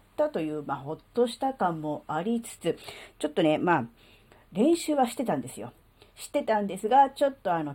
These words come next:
気合の入り方というか、身の入り方がちょっと違かったかなと思います。で、えー、レッスンがね、えー、あったわけです。発表会後、初のレッスンがあったわけです。で、あずきなとしては、まあ、発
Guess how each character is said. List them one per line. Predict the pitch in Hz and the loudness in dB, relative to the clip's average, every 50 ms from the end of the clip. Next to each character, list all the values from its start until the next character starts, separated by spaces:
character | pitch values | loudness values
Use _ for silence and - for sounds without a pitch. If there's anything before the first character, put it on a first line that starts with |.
| - - | -12 -8
気 | - 220 233 | 2 6 6
合 | 233 247 247 | 6 6 6
の | 247 233 | 2 0
入 | 226 220 220 214 214 | 0 2 2 2 2
り | 220 208 | 2 2
方 | 208 202 196 156 | 0 0 0 -2
と | - 135 | -8 -6
い | 135 131 139 | -6 -6 -6
う | 139 | -2
か、 | - 160 143 | 0 0 2
身 | 151 170 180 196 | 2 2 2 2
の | 220 226 | 2 4
入 | 240 240 240 240 | 6 6 6 4
り | 254 254 | 4 0
方 | 262 262 - 220 202 | 0 -2 0 -2 -2
が | 175 170 160 | -2 -4 -6
ち | - 180 | -8 -16
ょ | |
っ | - | -12
と | - 160 143 | -12 -12 -12
違 | - - 180 170 | -8 -6 -2 -2
か | 165 156 147 139 | -2 0 -2 -4
っ | - | -6
た | - 120 | -8 -6
か | - 139 | -4 -2
な | 156 160 165 170 170 | 0 2 2 0 0
と | _ - 143 | _ -6 -6
思 | 127 123 117 | -4 -4 -6
い | |
ま | 117 117 127 | -8 -10 -10
す。 | - - - - | -16 -16 -2 6
で、 | 220 262 - - - _ _ _ - - _ _ _ _ _ _ _ - | 6 6 6 6 -6 _ _ _ -20 -20 _ _ _ _ _ _ _ -4
え | 175 196 196 190 185 180 175 170 170 170 170 | -2 2 2 4 4 4 4 4 4 4 2
ー、 | 165 | 2
レ | 208 | 0
ッ | 208 | -2
ス | 202 - 151 | -2 -4 -10
ン | 135 | -10
が | 131 | -6
ね、 | 147 190 208 - - _ - - - - - _ _ - | -4 -4 -4 -4 -8 _ -20 -20 -20 -20 -20 _ _ -10
え | 143 135 117 95 87 - | -8 -8 -8 -10 -12 -8
ー、 | - - | -8 -8
あ | 190 | -8
っ | - | -8
た | - - | -10 -14
わ | 127 | -14
け | - | -16
で | 131 - | -18 -20
す。 | - | -14
発 | - 156 143 - _ - | -12 -12 -12 -12 _ -6
表 | 175 170 160 | -4 -4 -2
会 | - 139 139 147 | -4 -4 -6 -2
後、 | 147 190 - - - | -2 -2 -2 -2 -6
初 | - - - 208 202 - - 359 | -16 -8 -6 -6 -6 -4 -4 -2
の | 349 311 262 208 165 | 0 2 2 0 0
レ | 165 151 | -2 -6
ッ | 139 | -8
ス | - - 147 | -10 -12 -10
ン | 139 | -8
が | 113 | -8
あ | 135 | -10
っ | - | -12
た | - 117 | -12 -16
わ | 117 101 | -16 -16
け | 110 - | -16 -18
で | 131 | -20
す。 | - - - _ - | -20 -20 -20 _ -8
で、 | - 202 202 - - - - - - - - | -8 -8 -8 -8 -16 -20 -20 -20 -20 -16 -8
あ | - 160 185 | -6 -6 -6
ず | 262 320 | -6 -8
き | 320 339 330 | -6 -6 -4
な | 320 330 320 | -4 -4 -4
と | 320 302 294 | -4 -6 -8
し | - - | -8 -6
て | 311 285 | -6 -4
は、 | 226 175 180 185 170 156 135 120 - | 0 2 2 4 4 2 2 0 -4
ま | - 160 - | -8 -8 -4
あ、 | - | -4
発 | 170 165 | -4 -4